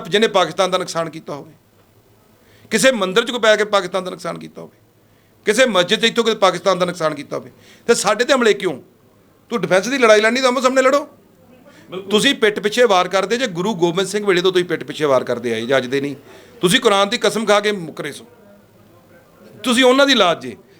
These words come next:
Speaker 1: ਸਾਡਾ ਭਾਈਚਾਰਾ, ਸਾਡੇ ਮੁਸਲਮਾਨ ਭਾਈਚਾਰੇ ਭਰਾਵਾਂ ਵਾਂਗੂ ਸਾਡੀ ਰੋਟੀ ਬੋਟੀ ਦੀ ਸਾਂਝ ਹੈ ਉਹਨਾਂ ਨਾਲ।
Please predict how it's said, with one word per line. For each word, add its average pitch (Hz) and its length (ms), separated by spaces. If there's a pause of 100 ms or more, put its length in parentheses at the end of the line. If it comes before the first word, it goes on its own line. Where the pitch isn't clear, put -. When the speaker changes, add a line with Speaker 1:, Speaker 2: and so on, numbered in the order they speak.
(140)
Speaker 1:
ਸਾਡਾ 160 280
ਭਾਈਚਾਰਾ, 190 460
ਸਾਡੇ 180 220
ਮੁਸਲਮਾਨ 208 400
ਭਾਈਚਾਰੇ 208 340
ਭਰਾਵਾਂ 220 240
ਵਾਂਗੂ 214 180
ਸਾਡੀ 226 200
ਰੋਟੀ 262 220
ਬੋਟੀ 294 200
ਦੀ 302 80
ਸਾਂਝ 277 240
ਹੈ 277 40
ਉਹਨਾਂ 254 140
ਨਾਲ। 196 220